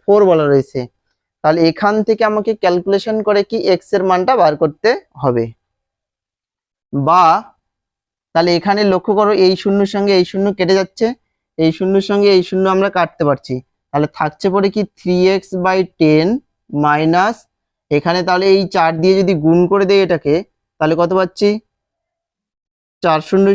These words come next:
শূন্য, তিন চারে বারো, দুই, চার আষ্টে বত্রিশ, চার একে তেত্রিশ, মাইনাস ফোর এক্স বাই টেন equal to four। বা এটা আমাদেরকে ভগ্নাংশের যোগ বিয়োগ করতে হবে। তাহলে এখানে দেখে নাও, এখানেও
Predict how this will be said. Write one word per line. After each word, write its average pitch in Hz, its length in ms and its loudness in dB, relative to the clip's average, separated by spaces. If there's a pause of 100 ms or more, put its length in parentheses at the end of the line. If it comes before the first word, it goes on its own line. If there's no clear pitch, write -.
শূন্য, 196 220 2 (180)
তিন 170 120 2 (100)
চারে 185 200 0 (100)
বারো, 170 180 0 (240)
দুই, 202 140 4 (120)
চার 175 180 0
আষ্টে 170 260 -8
বত্রিশ, 165 360 -2
চার 180 140 0
একে 180 220 -2
তেত্রিশ, 139 560 -2 (440)
মাইনাস 165 680 0 (460)
ফোর 165 140 2 (100)
এক্স 135 160 -10 (240)
বাই 165 200 0 (300)
টেন 170 180 4 (180)
equal 175 240 0 (100)
to 208 80 0 (300)
four। 135 220 0 (1000)
বা 170 180 6 (760)
এটা 151 140 0 (100)
আমাদেরকে 190 400 -2 (120)
ভগ্নাংশের 180 580 -2
যোগ 175 120 2 (120)
বিয়োগ 196 240 2
করতে 190 280 -4
হবে। 202 140 2 (420)
তাহলে 160 240 2
এখানে 185 260 -2 (100)
দেখে 165 240 -2
নাও, 190 120 0 (180)
এখানেও 185 360 2